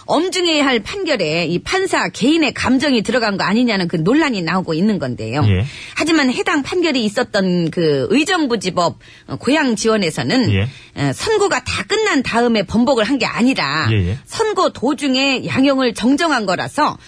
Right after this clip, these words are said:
Speaker 1: 절차상 문제가 없다고 하고 있습니다.
Speaker 2: 예, 그러나 피고 측에서는 분명히 선고가 다 끝난 다음에 그 선고를 듣고 흥분한 것이고, 그리고 이미 법정에서 퇴장한 피고인을 다시 불러서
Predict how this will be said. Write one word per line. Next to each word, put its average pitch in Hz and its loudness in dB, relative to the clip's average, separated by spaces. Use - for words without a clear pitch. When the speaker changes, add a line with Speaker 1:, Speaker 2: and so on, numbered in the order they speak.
Speaker 1:
절차상 262 -2
문제가 240 0
없다고 254 -2
하고 185 -10
있습니다. 131 -6
Speaker 2:
예, 113 0
그러나 139 0
피고 165 -2
측에서는 160 -2
분명히 151 2
선고가 170 0
다 147 -2
끝난 151 2
다음에 113 2
그 139 0
선고를 170 2
듣고 185 0
흥분한 156 2
것이고, 101 0
그리고 143 2
이미 165 2
법정에서 156 0
퇴장한 170 0
피고인을 165 0
다시 - 0
불러서 123 2